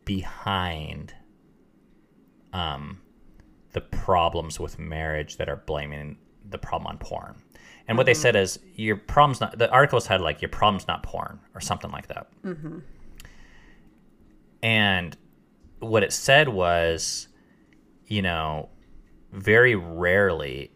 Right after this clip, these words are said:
Speaker 1: is porn ever the real problem. And then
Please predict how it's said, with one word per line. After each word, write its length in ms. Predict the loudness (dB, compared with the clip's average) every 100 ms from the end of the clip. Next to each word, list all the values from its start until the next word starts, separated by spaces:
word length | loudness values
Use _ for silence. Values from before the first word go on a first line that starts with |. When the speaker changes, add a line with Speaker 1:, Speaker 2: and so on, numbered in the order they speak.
| _
Speaker 1:
is 180 | -6 -6
porn 840 | -8 -6 -2 0 0 -2 -6 -10 -18 -18 -18 -20 -20 _ -20 _ _ -2
ever 540 | -2 0 -2 -2 -6 -18 -20 -20 -20 -20 -18 -4
the 120 | -4
real 500 | -4 -6 -2 0 0
problem. 680 | -4 2 2 2 -6 -10 -20 -20 _ _ -20 -20 -20 -20 -20 -20 -20 _ -2
And 480 | 0 2 2 0 -6 -10
then 600 | -2 2 4 4 2